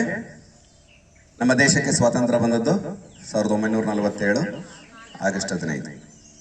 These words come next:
ಅದಕ್ಕೆ ಒಂದು ತಿಂಗಳ ಮುಂಚೆ ಸಾವಿರದ ಒಂಬೈನೂರ ನಲವತ್ತೇಳು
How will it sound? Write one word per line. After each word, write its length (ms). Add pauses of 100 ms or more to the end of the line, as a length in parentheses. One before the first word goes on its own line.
(1120)
ಅದಕ್ಕೆ 380 (1400)
ಒಂದು 200
ತಿಂಗಳ 320
ಮುಂಚೆ 640 (1040)
ಸಾವಿರದ 200
ಒಂಬೈನೂರ 300
ನಲವತ್ತೇಳು 880